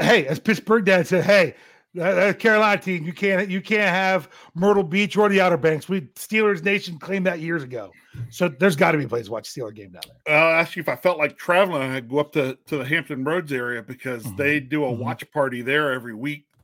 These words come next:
Speaker 2: They have a different, um,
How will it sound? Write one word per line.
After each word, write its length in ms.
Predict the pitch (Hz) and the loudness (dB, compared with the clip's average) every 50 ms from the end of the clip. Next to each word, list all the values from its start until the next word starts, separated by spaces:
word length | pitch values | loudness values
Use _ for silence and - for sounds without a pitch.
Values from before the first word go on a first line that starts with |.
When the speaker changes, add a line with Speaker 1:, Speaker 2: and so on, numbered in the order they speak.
| _ - | _ -12
Speaker 2:
They 180 | 131 131 135 127 | -8 -6 -6 -4
have 200 | 127 131 127 120 | -4 -6 -6 -6
a 40 | 123 | -8
different, 420 | 110 135 135 135 - 139 127 123 _ _ _ _ _ _ _ _ _ _ _ _ _ _ _ _ _ _ _ _ | -8 -8 -8 -8 -8 -10 -10 -10 _ _ _ _ _ _ _ _ _ _ _ _ _ _ _ _ _ _ _ _
um, 460 | - 127 120 120 117 110 110 104 95 | -10 -6 -6 -4 -6 -6 -8 -10 -14